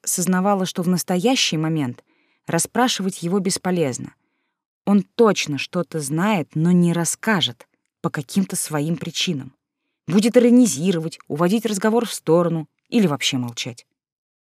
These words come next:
Не дожидаясь окончания танца, я резко выдернула руку и, развернувшись, зашагала в сторону выхода.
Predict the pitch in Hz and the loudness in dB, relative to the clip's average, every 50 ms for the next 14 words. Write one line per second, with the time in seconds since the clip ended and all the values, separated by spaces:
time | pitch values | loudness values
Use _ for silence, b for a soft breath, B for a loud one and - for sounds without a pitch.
0 | _ _ _ _ _ b b b b b b b b 180 196 190 226 202 240 233 | _ _ _ _ _ b b b b b b b b 2 6 6 6 6 8 8
1 | 311 320 294 - - 233 - - 214 - 254 254 233 214 196 185 - - 285 262 | 8 8 6 6 4 0 0 0 0 2 2 4 4 2 2 0 0 2 2 2
2 | 226 - - 143 143 170 196 226 202 - - 185 180 190 170 185 185 185 185 180 | 2 0 -2 0 0 2 2 2 0 0 -2 -2 0 2 0 0 0 2 0 0
3 | 180 180 185 233 254 - - 160 151 147 160 156 156 160 170 180 185 214 247 220 | 0 0 2 0 0 0 -2 -4 -2 -2 -2 -2 -2 -2 -2 -2 0 0 0 -2
4 | - - 156 135 123 143 139 - 165 156 175 196 185 165 147 - - - 165 160 | -2 -6 -6 -6 -6 -6 -6 -4 -4 -2 0 0 0 0 -4 -6 -6 -6 -4 -4
5 | 165 165 147 143 127 - - - 123 | -4 -4 -6 -8 -10 -12 -14 -14 -16